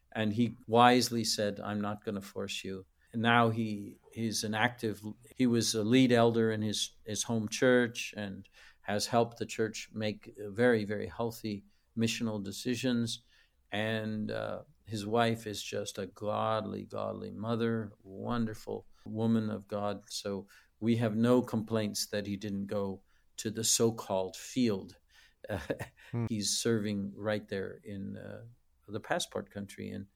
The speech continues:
Speaker 1: where is the mission field anyway? And who are the missionaries? It's every single one of us who are serving the Lord.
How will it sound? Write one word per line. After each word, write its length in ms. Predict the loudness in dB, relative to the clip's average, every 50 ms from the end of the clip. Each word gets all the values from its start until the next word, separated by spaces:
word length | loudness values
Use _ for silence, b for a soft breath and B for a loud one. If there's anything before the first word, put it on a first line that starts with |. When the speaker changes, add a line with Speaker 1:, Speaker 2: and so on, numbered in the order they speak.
| _
Speaker 1:
where 320 | -6 2 6 8 8 8 8
is 260 | 6 4 2 -2 -4
the 260 | -4 -6 -6 -4 -6 -4
mission 420 | 0 0 0 0 0 -2 -4 -4
field 460 | -4 -6 -8 -8 -8 -8 -10 -6 -2 2
anyway? 500 | 2 2 2 2 -2 -8 -12 -14 -18 -20 _ _ _ _
And 160 | -4 -4 -4 -2
who 280 | 0 2 4 6 6
are 180 | 6 6 6 4
the 100 | 0 -2
missionaries? 800 | -4 -4 -4 -6 -6 -8 -8 -10 -10 -10 -12 -12 -14 -14 -16 _ _
It's 180 | -10 -6 0 2
every 220 | 2 4 4 2
single 340 | 0 0 0 0 0 0 0
one 200 | 0 0 -2 -2
of 80 | -2 -2
us 220 | -2 -4 -6 -10 b b b b b b b b
who 140 | b -2 0
are 120 | 0 0
serving 460 | -2 -2 0 0 0 0 0 -2 -2 -2
the 60 | -2 -2
Lord. 360 | -4 -4 -4 -4 -8 -10